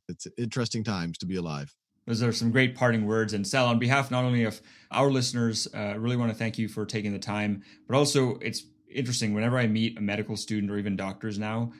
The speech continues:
Speaker 2: 'cause you've been doing Khan Academy for ten years, so many of them say they got their start and were able to finally understand things because they started on Khan Academy. So thanks for,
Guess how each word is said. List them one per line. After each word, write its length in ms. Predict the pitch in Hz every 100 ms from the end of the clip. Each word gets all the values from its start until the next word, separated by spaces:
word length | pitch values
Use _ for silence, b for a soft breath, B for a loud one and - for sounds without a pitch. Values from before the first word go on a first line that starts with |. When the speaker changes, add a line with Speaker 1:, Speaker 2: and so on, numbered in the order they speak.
| B
Speaker 2:
'cause 120 | 98
you've 100 | 98
been 100 | 101
doing 220 | 95 98 98 -
Khan 180 | 104 101
Academy 300 | 98 98 95
for 140 | 95
ten 220 | 104 95
years, 320 | 98 107 120 - B B
so 120 | 131
many 160 | 135 123
of 120 | -
them 400 | 107 101 98 -
say 220 | - 104
they 160 | 98 95
got 200 | 101 98
their 120 | 98
start 420 | - 107 101 98 -
and 180 | 98 98
were 120 | 101
able 160 | 98 95
to 40 |
finally 300 | 98 98 95
understand 400 | 92 - 98 95
things 180 | 95 90
because 220 | - 98
they 80 | 90
started 260 | - 98
on 100 | 92
Khan 200 | 87 92
Academy. 400 | 90 92 92 90
So 140 | 85 95
thanks 260 | 113 110
for, 320 | - 104 98